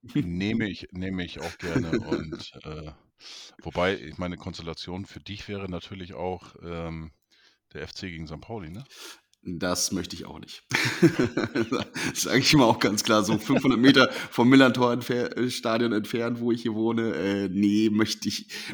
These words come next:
Speaker 2: möchte ich tatsächlich auch nicht. Also,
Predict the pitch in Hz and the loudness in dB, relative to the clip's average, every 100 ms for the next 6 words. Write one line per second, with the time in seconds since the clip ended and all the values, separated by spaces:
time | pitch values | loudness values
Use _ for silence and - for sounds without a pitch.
0 | 123 135 - 139 - 131 95 - 101 - | 4 6 6 0 0 2 2 2 0 0
1 | 90 - 62 95 82 - 113 - - - | -4 -4 -6 -6 -6 -2 -4 -4 -8 -6
2 | - 117 | -2 2